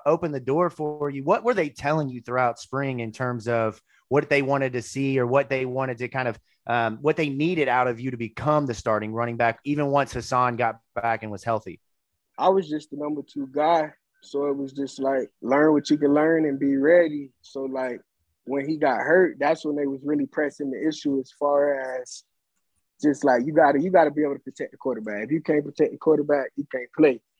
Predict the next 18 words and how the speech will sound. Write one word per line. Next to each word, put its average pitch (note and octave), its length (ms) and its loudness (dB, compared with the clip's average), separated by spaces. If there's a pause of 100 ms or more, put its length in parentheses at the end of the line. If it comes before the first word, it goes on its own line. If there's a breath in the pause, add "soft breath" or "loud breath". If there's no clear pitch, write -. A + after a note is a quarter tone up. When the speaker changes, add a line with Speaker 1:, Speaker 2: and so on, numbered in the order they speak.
Speaker 2:
And C#3+ 80 6
it's D3 120 6
like, C3+ 220 6
I D#3+ 60 6
already E3 300 6
know F#3 240 4
how D#3 120 -2
to C#3+ 100 -6
do F3+ 220 -4
that, C3 200 -4
but C3+ 120 -10
it's C#3 120 -16
like, B2 160 -4 (100)
I C3+ 60 -6
gotta C3 200 -4
learn C3 240 -4
the B2 80 -10
protections. - 760 2